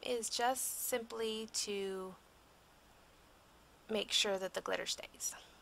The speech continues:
because I want the glitter to stay. I don't want it all over the place. I want it to stay. And I'm kind of, you know, struggling with how it rolls up and all that kind of stuff, and so as I'm drying it. <laughs>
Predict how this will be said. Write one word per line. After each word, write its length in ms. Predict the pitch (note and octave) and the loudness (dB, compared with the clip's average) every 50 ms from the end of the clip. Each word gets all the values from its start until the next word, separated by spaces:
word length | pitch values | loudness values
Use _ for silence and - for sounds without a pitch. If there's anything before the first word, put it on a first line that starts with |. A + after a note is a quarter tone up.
| - - | -16 -14
because 280 | G3 F#3 - F3+ F3 F#3 | -12 -12 -10 -10 -8 -8
I 80 | F3+ | -6
want 280 | F3+ F3+ F#3 G3 - - | -6 -6 -6 -6 -8 -8
the 80 | - | -8
glitter 240 | C4+ - G#3+ F#3+ - - - | -8 -8 -10 -10 -10 -12 -10
to 100 | - C#4 | -8 -6
stay. 460 | - - - A4+ A#4+ G4+ D4 A3+ F3+ F3+ | -6 -4 -4 -4 -4 -4 -6 -6 -8 -8
I 40 | G3+ | -8
don't 140 | G#3+ G#3+ A3 | -8 -6 -4
want 120 | B3+ E4+ | -2 2
it 80 | A4 A4 | 4 6
all 160 | G4+ E4 C#4+ | 6 8 6
over 140 | C4 B3 C4 | 4 4 2
the 80 | C4 | 0
place. 480 | B3+ - - G#3+ G#3 G#3 G#3+ A3+ A#3 A3+ | -2 -2 -4 -4 -4 -4 -4 -4 -4 -4
I 60 | A3 | -6
want 140 | G#3+ G#3 G#3 | -6 -6 -8
it 60 | G#3+ | -8
to 80 | - C4+ | -8 -6
stay. 420 | - A#3+ G#3 G3 G3 G3 G3+ G3+ - - - - - - - - - | -6 -6 -6 -8 -8 -10 -12 -14 -16 -18 -16 -14 -14 -14 -6 0 4
And 180 | - B3+ B3+ | 6 8 10
I'm 240 | B3+ C4 C4 B3+ B3+ | 10 10 8 6 2
kind 200 | A#3+ A#3+ A#3+ A3+ | 0 0 2 4
of, 220 | G#3 G#3 G3+ G3 | 4 2 2 0
you 60 | G#3 G3+ | -2 0
know, 160 | F#3+ F#3+ F#3+ | 0 2 2
struggling 580 | F#3 - - G3 F#3 F3+ G3 F#3+ F#3 F#3 F3+ | 0 0 0 -2 -2 0 -2 -2 -2 0 0
with 140 | F3+ F3+ F3 | -2 -2 -4
how 320 | - - G#3 G3 F#3 F#3 - - - | -2 2 2 4 4 4 2 0 0
it 280 | F#3+ F#3+ - - - - - | 0 0 0 -2 -8 -10 0
rolls 340 | F3+ F#3+ F#3+ F#3 F#3 F3+ - | 4 4 6 6 4 2 2
up 280 | F3+ F3+ F#3 F3+ - F3+ | 4 4 4 4 2 0
and 80 | F3 | 0
all 100 | F3 E3+ | 0 0
that 140 | F3 - - | -2 -4 -6
kind 100 | - F3+ | -8 -8
of 80 | F3+ - | -8 -6
stuff, 340 | - F#3 F3 F3 F3 - F3+ | -2 0 0 0 0 -2 -8
and 100 | E3+ E3+ | -14 -10
so 240 | - - - - - - - - - - - - - - - - - - - - - - - - - - - - - | -8 -8 -8 -8 -10 -12 -18 -20 -20 -20 -20 -20 -20 -20 -20 -20 -18 -18 -18 -18 -20 -20 -18 -16 -16 -16 -10 -6 -4
as 160 | G#3 G3 F#3 | -4 -2 -2
I'm 140 | F#3 F#3 F#3 | -4 -4 -2
drying 340 | - G3 F#3 F3+ F3+ F3+ F3+ | -2 -2 -2 -2 -2 -6 -8
it. 180 | F#3 G3+ - - - | -8 -10 -10 -8 -8
<laughs> 100 | B3+ | -8